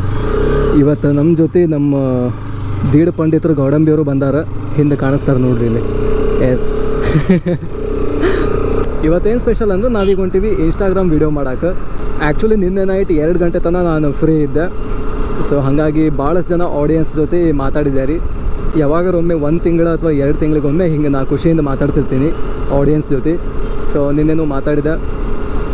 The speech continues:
ಭಾಳ ಖುಷಿ ಆಯ್ತು, ಭಾಳ ಪ್ರೀತಿಯಿಂದ ಮಾತಾಡ್ಸಿರೋ ಆಡಿಯನ್ಸ್. So ಎಲ್ಲರೂ ಹೇಳೋದು ಒಂದೇ ನಮ್ಗೆ, at least ವಾರದಾಗ ಎರಡರ ವಿಡಿಯೋ ಮಾಡಿರಿ ಅಂತೇಳಿ.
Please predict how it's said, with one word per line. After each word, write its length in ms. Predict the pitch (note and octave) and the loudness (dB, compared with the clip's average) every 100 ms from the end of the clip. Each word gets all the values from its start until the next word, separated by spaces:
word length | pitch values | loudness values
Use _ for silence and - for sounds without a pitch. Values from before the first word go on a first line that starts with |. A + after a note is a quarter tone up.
| C#3+ | 0
ಭಾಳ 180 | C3+ D#3 | 2 2
ಖುಷಿ 240 | D#3+ D3+ D#3+ | 0 0 0
ಆಯ್ತು, 140 | D3 | 0
ಭಾಳ 200 | D#3 D3 | -2 -2
ಪ್ರೀತಿಯಿಂದ 460 | D3 C#3+ C#3 D#3 D3+ | 0 0 2 0 2
ಮಾತಾಡ್ಸಿರೋ 680 | C#3+ D3 C#3+ C#3 C#3 C3 | 0 0 0 0 0 0
ಆಡಿಯನ್ಸ್. 380 | C3+ C#3 C3+ - C#3+ - - - - - | 0 0 0 0 -2 -2 -2 -2 -2 0
So 200 | D3+ D3+ | 2 2
ಎಲ್ಲರೂ 320 | D3+ F#3+ A#3 | 2 0 0
ಹೇಳೋದು 300 | G#3 G#3 F#3+ | 0 0 0
ಒಂದೇ 180 | F3 F3+ | 0 0
ನಮ್ಗೆ, 460 | F3 D3+ E3+ - D3+ | 0 0 0 0 -2
at 60 | |
least 200 | A3 A3 | 0 0
ವಾರದಾಗ 320 | E3+ F3+ G3 E3+ | -2 0 0 0
ಎರಡರ 280 | D#3+ F3 | 0 0
ವಿಡಿಯೋ 240 | F3 D#3 D#3 | 2 0 0
ಮಾಡಿರಿ 300 | D3 D3 D3 | 0 0 0
ಅಂತೇಳಿ. 300 | C3+ C3 | 0 0